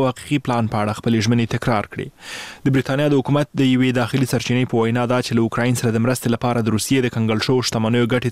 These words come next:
څنګه کارول کیږي، په لندن کې د مشرانو ترمنځ د بحث یوه موضوع وه. مخکې د استونیا، فنلند، آیرلند، لیتوانیا، لاتویا، پولند او سویډن مشرانو له اروپایي اتحادیې غوښتي چې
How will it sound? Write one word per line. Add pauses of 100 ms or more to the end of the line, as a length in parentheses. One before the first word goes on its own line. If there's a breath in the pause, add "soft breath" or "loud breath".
څنګه
کارول
کیږي،
په
لندن
کې
د
مشرانو
ترمنځ
د
بحث
یوه
موضوع
وه. (560 loud breath)
مخکې
د
استونیا، (140)
فنلند،
آیرلند،
لیتوانیا،
لاتویا،
پولند
او
سویډن
مشرانو
له
اروپایي
اتحادیې
غوښتي
چې